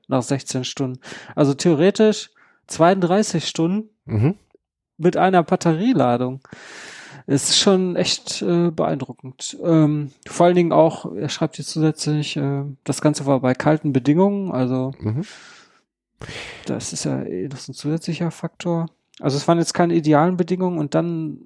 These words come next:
Speaker 1: äh, so eine lange Akkulaufzeit. Ähm, gibt natürlich einen kleinen Pferdefuß und, äh, zwar dieser Battery Saving Mode, der deaktiviert das Display.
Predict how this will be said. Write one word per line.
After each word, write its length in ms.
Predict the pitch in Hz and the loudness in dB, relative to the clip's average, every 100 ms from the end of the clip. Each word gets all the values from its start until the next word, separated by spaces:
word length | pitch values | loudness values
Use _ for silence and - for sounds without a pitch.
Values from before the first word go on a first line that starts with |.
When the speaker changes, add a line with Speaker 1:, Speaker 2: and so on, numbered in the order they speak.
| _ | _
Speaker 1:
äh, 240 | - 139 | -6 -4
so 120 | 131 151 | -2 -2
eine 140 | 180 | -2
lange 200 | 175 156 | -4 -6
Akkulaufzeit. 640 | 160 156 139 - 160 170 - - - - - _ _ _ - - - _ - | -6 -4 -4 -4 -2 -4 -4 -16 -16 -20 -20 _ _ _ -18 -16 -20 _ 2
Ähm, 420 | 165 165 165 156 - _ _ _ - | 4 6 2 -4 -10 _ _ _ -12
gibt 120 | 180 180 | -4 0
natürlich 320 | 175 170 - | 0 -2 -8
einen 80 | 156 | -4
kleinen 280 | 151 147 | -2 -2
Pferdefuß 720 | - 175 190 - - - - - _ - _ _ _ | -2 -2 -2 -8 -14 -12 -12 -14 _ -20 _ _ _
und, 280 | 151 156 - | -4 -4 -4
äh, 240 | 156 160 | -4 -4
zwar 240 | 156 170 165 | -2 2 2
dieser 240 | 156 156 | 6 6
Battery 400 | 147 180 208 190 | 4 4 6 6
Saving 540 | 185 - 208 185 190 175 | 4 2 4 4 4 4
Mode, 280 | 170 196 | 6 6
der 280 | 180 156 156 | 6 4 4
deaktiviert 640 | 131 160 165 - 139 151 151 | 4 2 2 -2 -4 0 0
das 340 | 135 - 180 | 0 -2 -6
Display. 540 | 139 151 - - 117 | -6 -6 -6 -6 -8